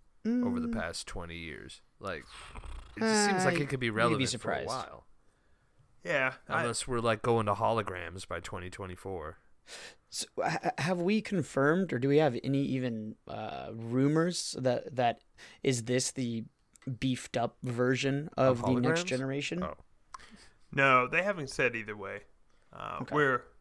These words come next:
Speaker 3: we're assuming that this is gonna be the top of the line one, and that they
Speaker 2: Mm-hmm.
Speaker 3: may do, like, a budget model under it,
Speaker 2: Mm-hmm.
Speaker 3: but they haven't said anything either way.
Speaker 2: Okay. Because, yeah, this thing, <laughs> I mean, what, the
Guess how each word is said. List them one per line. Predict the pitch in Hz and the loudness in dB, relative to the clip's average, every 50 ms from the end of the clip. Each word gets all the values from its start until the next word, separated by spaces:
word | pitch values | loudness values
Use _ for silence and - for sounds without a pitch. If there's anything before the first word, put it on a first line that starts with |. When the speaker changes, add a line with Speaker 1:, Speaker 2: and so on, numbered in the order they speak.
| _ _ | _ _
Speaker 3:
we're | - 151 160 156 - | -6 -2 -2 0 0
assuming | 127 123 - - - 190 190 180 165 | -2 -4 -6 -4 -4 -4 -2 -2 -4
that | 143 127 120 | -6 -8 -8
this | - 147 - - | -8 -8 -8 -8
is | 135 123 | -10 -10
gonna | 123 135 131 123 | -8 -6 -6 -6
be | 120 123 | -6 -6
the | 110 107 | -8 -8
top | - - 120 117 120 - | -6 -4 -2 -2 0 -2
of | 131 | -2
the | 127 | -2
line | 127 131 131 135 139 | -2 -2 -2 -4 -4
one, | 139 139 139 139 | -4 -4 -4 -4
and | 127 - 113 | -6 -10 -10
that | 113 107 - | -12 -12 -12
they | - 107 | -8 -6
Speaker 2:
Mm-hmm. | 113 120 120 | -4 -2 -2
Speaker 3:
may | 120 117 117 120 | -2 -2 -2 -4
do, | 117 117 117 113 117 113 110 107 - - _ _ _ _ _ _ _ _ | -4 -6 -8 -8 -8 -8 -10 -10 -12 -16 _ _ _ _ _ _ _ _
like, | - 120 - - | -8 -8 -6 -6
a | 117 117 | -8 -6
budget | - - 123 123 117 135 135 | -2 -2 -2 0 -2 -6 -8
model | 135 131 123 123 131 131 127 117 | -6 -4 -2 -2 -2 -2 -2 -2
under | 113 120 135 151 180 208 | -4 -6 -6 -6 -6 -6
it, | 233 233 - - _ _ _ _ _ _ _ - | -6 -6 -8 -14 _ _ _ _ _ _ _ -4
Speaker 2:
Mm-hmm. | 127 120 127 123 120 110 - _ _ _ | -2 -2 -2 -2 -2 -4 -8 _ _ _
Speaker 3:
but | - 110 - - | -6 -6 -4 -4
they | 123 123 | 0 2
haven't | 131 131 120 120 117 | 2 2 2 0 -6
said | - - 123 113 | -6 -4 -2 -2
anything | 113 110 110 107 113 110 - | -2 -4 -6 -10 -10 -8 -6
either | 110 110 107 104 98 | -6 -6 -6 -8 -10
way. | 98 92 101 104 107 - _ _ _ _ _ _ _ _ _ _ _ - 135 | -10 -10 -10 -10 -12 -16 _ _ _ _ _ _ _ _ _ _ _ -14 -12
Speaker 2:
Okay. | - - 113 110 110 _ _ _ _ _ _ _ _ _ _ _ _ _ _ _ _ _ _ _ _ _ - _ _ _ _ _ _ _ _ _ | -10 -8 -10 -10 -12 _ _ _ _ _ _ _ _ _ _ _ _ _ _ _ _ _ _ _ _ _ -20 _ _ _ _ _ _ _ _ _
Because, | - - - 131 117 | -10 -8 -6 -2 0
yeah, | 135 131 117 | 0 0 2
this | 110 131 - - | 0 -2 -2 -2
thing, | - 135 117 110 107 107 | -4 -4 -4 -6 -8 -10
<laughs> | - - - - - - _ _ _ - - - - - - | -10 -12 -14 -14 -18 -20 _ _ _ -20 -20 -20 -18 -6 0
I | 156 | 2
mean, | 165 170 | 2 4
what, | 175 175 135 123 | 6 4 4 4
the | - 135 127 123 123 120 120 120 117 113 | 0 0 0 2 2 0 0 0 -2 -4